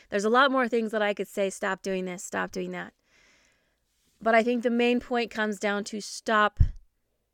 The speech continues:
making yourself small. Stop making everything that you have been through no big deal. Because it was a big deal. Things that nearly break you, things that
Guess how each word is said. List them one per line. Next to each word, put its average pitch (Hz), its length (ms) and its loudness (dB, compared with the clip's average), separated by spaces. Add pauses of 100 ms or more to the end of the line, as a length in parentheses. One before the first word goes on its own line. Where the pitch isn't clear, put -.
(140)
making 196 380 -2
yourself 190 400 -6
small. 165 480 -8 (540)
Stop - 480 0 (640)
making 214 440 -2
everything 214 580 0
that 202 160 -6
you 208 100 -4
have 185 180 -4
been 196 260 0
through 185 500 -2 (720)
no 202 160 2
big 180 220 2
deal. 170 260 -4 (1500)
Because 220 180 2
it 240 80 6
was 254 160 8
a 226 40 -2
big 202 160 6
deal. 165 280 -2 (960)
Things 233 180 0
that 226 100 -2
nearly 226 240 2
break 214 340 2
you, 269 160 -2
things 233 280 0
that 220 140 -2